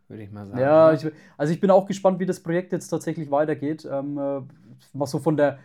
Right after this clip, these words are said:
Speaker 2: von der Quote her, ka-, nach, ich würd mal sagen, vier Wochen, ähm, A G, oder A E Bs,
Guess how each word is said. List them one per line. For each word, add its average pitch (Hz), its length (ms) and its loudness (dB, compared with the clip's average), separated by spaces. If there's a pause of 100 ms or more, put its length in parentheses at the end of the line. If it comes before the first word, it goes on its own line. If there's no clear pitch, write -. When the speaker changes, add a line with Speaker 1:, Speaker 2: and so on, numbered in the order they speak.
(120)
Speaker 2:
von 156 140 2
der 151 120 0
Quote 202 420 -2
her, 190 240 4
ka-, 185 180 -6 (280)
nach, 147 440 0 (160)
ich - 60 -20
würd 131 100 -12
mal 151 80 -4
sagen, 135 240 -6
vier 180 300 -6
Wochen, 190 320 -4
ähm, 165 340 -6
A 143 300 -4
G, 151 280 -8
oder 139 320 -4
A 160 180 2
E 190 80 0
Bs, 180 340 -4